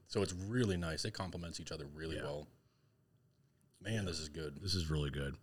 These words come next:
Speaker 2: I mean, this is something that, like I said, you know, for the price, you're, you're buying it for yourself. You know,
Speaker 1: Mm-hmm.
Speaker 2: you're not buying this for somebody. You don't like anybody that much in your life, I guarantee it.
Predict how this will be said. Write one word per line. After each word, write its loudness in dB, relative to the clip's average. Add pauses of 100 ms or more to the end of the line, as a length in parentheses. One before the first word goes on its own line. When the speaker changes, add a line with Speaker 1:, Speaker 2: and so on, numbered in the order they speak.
(840)
Speaker 2:
I 12
mean, 12
this 12
is 12
something 10
that, 2
like 4
I 12
said, 10
you 10
know, 10
for 6
the 10
price, 12
you're, 4
you're 8
buying 12
it 6
for 4
yourself. 4
You 8
know, 10
Speaker 1:
Mm-hmm. 6
Speaker 2:
you're 8
not 6
buying 6
this 4
for -2
somebody. 6 (360)
You 10
don't 12
like 8
anybody 10
that 6
much 4
in 2
your 2
life, 2
I -2
guarantee 2
it. 0